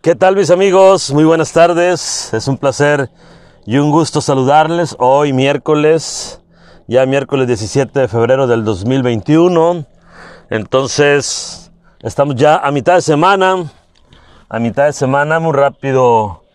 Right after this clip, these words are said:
que va el tiempo, rapidísimo, diría yo. Un día bonito, un día a poco así nublado. Y pues bueno, debemos dar gracias a Dios por un día más, por un día estar con salud,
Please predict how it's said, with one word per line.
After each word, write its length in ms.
que 140
va 320
el 200
tiempo, 520
rapidísimo, 720
diría 260
yo. 400
Un 140
día 400
bonito, 480
un 80
día 580
a 100
poco 300
así 260
nublado. 680
Y 180
pues 180
bueno, 480
debemos 280
dar 140
gracias 300
a 60
Dios 240
por 120
un 80
día 180
más, 520
por 100
un 140
día 120
estar 300
con 240
salud, 480